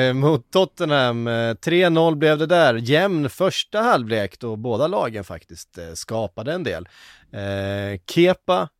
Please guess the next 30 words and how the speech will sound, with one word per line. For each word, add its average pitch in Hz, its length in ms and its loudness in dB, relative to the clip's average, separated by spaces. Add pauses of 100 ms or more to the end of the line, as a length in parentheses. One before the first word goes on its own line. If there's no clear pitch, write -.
(180)
i 123 400 -6
Chelseas 123 440 -6
mål, 120 400 -2
eh, 120 240 0
fick - 220 -12
sträcka - 340 -8
ut 196 160 -6
på 190 80 -8
någon, 180 400 -6
eh, 170 340 -2
någon 160 320 -2
boll. 151 360 0 (280)
Höll 175 340 2
nollan 160 480 6
för 135 240 2
att, - 380 -2 (460)
eh, 101 100 -14
han 143 180 -2
behövde 151 300 6
egentligen 139 360 4
bara 127 160 6
jobba 131 520 4
fyrtiofem 120 380 -2
minuter, 113 400 -4
för 131 100 -4
andra 117 220 0
halvlek 110 320 0
så 120 120 -8
var 110 140 0
det 117 200 0